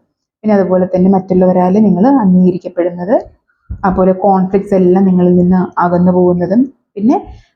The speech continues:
ആ, ധനസമാഗമത്തിന് വേണ്ടിയിട്ട്, ആ, ഉള്ള അവസരങ്ങളും അതുപോലെ പുതിയ പുതിയ തുടക്കങ്ങളും ഒക്കെ നിങ്ങൾക്ക് വരുന്നുണ്ട്. ഇമോഷണലി വളരെയധികം സാറ്റിസ്ഫൈഡ് ആകുന്ന തരത്തിലുള്ളൊരു സന്തോഷത്തിൽ നിങ്ങൾ പോകുന്നുണ്ട്. ആ, പിന്നെ സ്റ്റഡി ആയിട്ടുള്ളൊരു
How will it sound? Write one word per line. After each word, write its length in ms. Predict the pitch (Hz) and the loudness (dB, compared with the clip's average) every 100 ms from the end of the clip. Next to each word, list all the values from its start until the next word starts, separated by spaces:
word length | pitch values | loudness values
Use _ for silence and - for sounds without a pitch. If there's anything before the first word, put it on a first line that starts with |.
| _ | _
ആ, 100 | 180 | -2
ധനസമാഗമത്തിന് 1200 | 180 202 208 214 190 185 185 185 185 - 180 180 | 0 2 2 0 0 0 0 0 0 0 0 0
വേണ്ടിയിട്ട്, 600 | 180 175 175 208 302 415 _ - | 0 0 -2 0 -2 -4 _ -4
ആ, 340 | 185 180 180 180 | -2 0 0 0
ഉള്ള 220 | 185 185 - | 0 0 0
അവസരങ്ങളും 680 | 180 180 180 175 180 226 - | -4 -4 -4 -2 0 0 0
അതുപോലെ 300 | 180 180 180 | -2 -2 -2
പുതിയ 260 | 190 180 | 0 0
പുതിയ 220 | 180 175 180 | 0 -2 -2
തുടക്കങ്ങളും 580 | 190 170 - 185 180 196 | -2 -4 -4 -4 0 0
ഒക്കെ 220 | 180 _ | -2 _
നിങ്ങൾക്ക് 320 | 220 208 180 185 | 0 0 0 -2
വരുന്നുണ്ട്. 640 | 175 170 180 175 190 - - - - _ _ - | -2 -2 -2 -2 -2 -4 -6 -20 -20 _ _ -2
ഇമോഷണലി 560 | 220 208 208 196 190 | 0 0 0 0 0
വളരെയധികം 760 | 185 175 180 208 190 180 180 214 | 0 0 2 2 0 0 0 -4
സാറ്റിസ്ഫൈഡ് 640 | - 196 180 175 - 185 175 | -6 -4 -4 -6 -2 0 0
ആകുന്ന 420 | 175 175 190 214 | -2 0 0 2
തരത്തിലുള്ളൊരു 720 | 196 185 - 175 175 175 175 - | 0 -2 -4 -2 0 0 -2 -2
സന്തോഷത്തിൽ 580 | 185 165 170 - - 185 | -6 -6 -12 -16 -2 0
നിങ്ങൾ 220 | 180 175 | 2 0
പോകുന്നുണ്ട്. 680 | 190 175 180 175 175 294 - _ _ _ _ _ _ _ - | -4 -2 0 0 0 0 -2 _ _ _ _ _ _ _ -8
ആ, 300 | 180 175 180 | -2 0 0
പിന്നെ 420 | 185 180 247 311 - | 0 2 2 0 -6
സ്റ്റഡി 400 | - 208 185 233 | -4 0 2 2
ആയിട്ടുള്ളൊരു 540 | 202 190 185 190 185 | 0 0 0 2 2